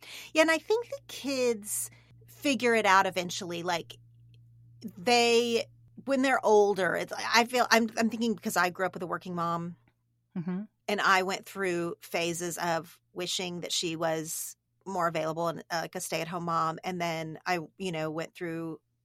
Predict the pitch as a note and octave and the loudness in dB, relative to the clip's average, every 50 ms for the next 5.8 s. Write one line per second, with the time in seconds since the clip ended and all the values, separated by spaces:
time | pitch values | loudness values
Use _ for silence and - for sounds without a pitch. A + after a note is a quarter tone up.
0 | _ _ _ _ - - F3+ - - F3 F3 F3 F3+ F3+ F3+ F3 - - - - | _ _ _ _ -8 -8 -6 -4 -2 -2 -2 -2 -2 -2 -4 -4 -6 -6 -6 -4
1 | F#3 - - F3+ E3 D#3+ D#3+ E3 - F#3+ E3+ E3 E3 E3+ F3+ - - - - - | -4 -2 -2 -2 -4 -4 -2 -2 0 0 0 -2 -4 -6 -10 -12 -18 -20 -20 -20
2 | - _ - - _ - E3+ F3+ F3+ F3 E3+ - - _ _ _ _ _ _ _ | -20 _ -20 -20 _ -4 0 2 4 4 4 2 0 _ _ _ _ _ _ _
3 | _ _ _ _ _ _ _ _ _ - - - - - G3 F3+ F3 E3+ D#3 E3 | _ _ _ _ _ _ _ _ _ -6 -2 0 0 0 0 0 0 2 2 4
4 | E3 E3+ E3+ F3 F3 - - _ _ _ _ - F#3 G3+ G#3 G#3+ A3+ B3 G3+ - | 4 2 0 -2 -4 -12 -20 _ _ _ _ -4 -2 0 2 6 6 6 6 4
5 | - D#3 C#3+ - - B2+ C3 C3 - - - - - - - - | -2 -6 -6 -4 -4 -6 -8 -8 -6 -6 -6 -6 -6 -8 -10 -14